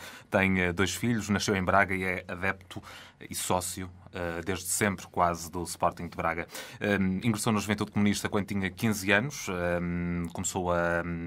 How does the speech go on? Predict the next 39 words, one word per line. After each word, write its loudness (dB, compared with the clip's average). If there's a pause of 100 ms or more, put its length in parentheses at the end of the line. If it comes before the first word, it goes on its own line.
ter -2
uma 2
posição -2
mais -4
ativa -2
no -2
partido -8
em -4
dois -4
mil -6
e -6
cinco, -4 (580)
hum, -8
uma -8
posição -10
mais -4
ativa -6
também -10
aqui, -10
eh, -8
na -10
cidade -10
de -20
Braga. -8 (260)
É -8
agora -6
o -8
candidato -10
à -10
presidência -12
da -14
Câmara -10
Municipal, -6
como -16
disse -12 (160)
o -14
Alexandre, -10
pela -12
coligação -6